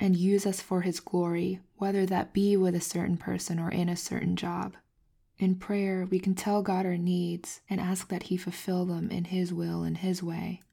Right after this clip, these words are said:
We can realize the mind-blowing magnitude of how much we've been forgiven, and in kind, love and forgive others. And we can humbly rely on Him in temptation,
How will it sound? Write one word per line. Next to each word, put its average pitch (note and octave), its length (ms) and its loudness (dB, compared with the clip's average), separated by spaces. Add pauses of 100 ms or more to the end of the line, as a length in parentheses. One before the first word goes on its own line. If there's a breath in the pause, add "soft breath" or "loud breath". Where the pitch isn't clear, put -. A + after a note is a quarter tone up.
We F#3+ 140 -2
can G3 200 2
realize F#3 840 2
the F3+ 120 0
mind-blowing F3+ 1080 2
magnitude F3 920 0
of G3 120 0
how - 220 -2
much F3 280 0
we've F3 240 4
been E3+ 140 0
forgiven, F3+ 640 -4 (100)
and F#3+ 200 4
in F3+ 140 2
kind, E3+ 640 -4
love F3+ 360 0
and E3+ 140 -4
forgive F3 360 -4
others. F#3 540 -6 (280)
And F#3 140 6
we F#3 100 6
can F#3 180 -2
humbly F#3 540 0
rely E3+ 440 -2
on F3 140 -2
Him F3 540 -4
in F3+ 120 -2
temptation, F3+ 840 -6